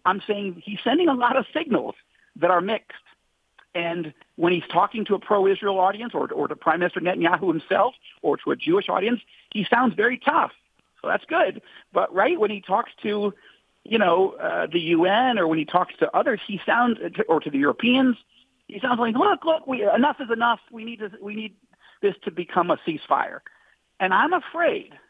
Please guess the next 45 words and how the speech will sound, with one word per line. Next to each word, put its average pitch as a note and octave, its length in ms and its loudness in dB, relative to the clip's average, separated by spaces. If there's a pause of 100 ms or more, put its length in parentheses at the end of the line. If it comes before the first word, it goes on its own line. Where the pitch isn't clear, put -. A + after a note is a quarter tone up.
(120)
and E3 100 -8
that's G3+ 200 0
what B3+ 100 2
every D#4+ 240 2
Israeli G3+ 340 0
is C#3 60 -2
afraid - 320 -6
of, C3 160 -4
is D3+ 200 2
that - 260 -2
Biden F#3+ 560 2 (340)
is F#3+ 140 -6
gonna - 260 -2
end F3 180 2
up E3+ 100 -2 (120)
tying D#3 260 4
our C#3+ 120 2
hands. A#3+ 320 2 (100)
The D#3+ 80 -4
question A3+ 360 2
would D#3+ 100 2
be, E3 100 -4
what E3+ 220 2
would E3+ 100 2
we D3+ 160 -8
do C3 200 -10
then? B2+ 480 -4 (420)
But - 120 -8
I F3 120 4
think A#3 160 -2
we, A3 80 -6
there F3+ 180 0
needs F#3+ 200 -6
to F#3 60 -4
be F3+ 100 -2
an D3+ 60 -6
enormous A3+ 460 2
amount C#4 160 -2
of - 80 -6
pressure - 460 -2
on D#3 120 -4
President D3 400 -2
Biden C#3+ 360 -4
to D3+ 80 -4
keep - 380 -4